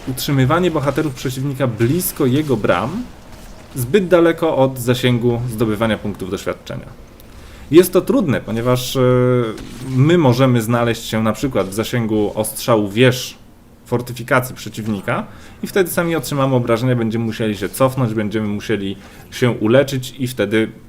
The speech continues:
nas może przez pewien czas nie być na linii. Natomiast ogólnie jest to jakaś metoda. No i trzecia rzecz, e, już oddzielna, same zabójstwa. Tak jak mówiłem, one dają punkty doświadczenia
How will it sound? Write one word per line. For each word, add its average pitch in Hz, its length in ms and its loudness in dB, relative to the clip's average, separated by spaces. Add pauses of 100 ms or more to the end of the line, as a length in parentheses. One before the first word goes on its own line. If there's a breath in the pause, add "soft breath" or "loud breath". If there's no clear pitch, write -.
nas 120 420 2
może 95 260 -2
przez - 240 -10
pewien 98 240 -2
czas 98 180 -4
nie 104 120 -2
być 95 180 -6
na 107 80 -2
linii. 92 360 -6 (400 loud breath)
Natomiast 180 440 0
ogólnie 175 600 2
jest 147 300 2
to 131 220 4 (220)
jakaś 117 300 0
metoda. 107 460 -4 (680 loud breath)
No 226 140 4
i 226 220 2
trzecia 185 380 2
rzecz, 175 580 0
e, 135 960 0
już 156 160 0
oddzielna, 135 440 0
same 185 340 4
zabójstwa. 147 600 0
Tak 156 160 -4
jak 170 140 -2
mówiłem, 139 300 0
one 180 220 4
dają 170 300 2
punkty 156 280 -8
doświadczenia 135 720 -2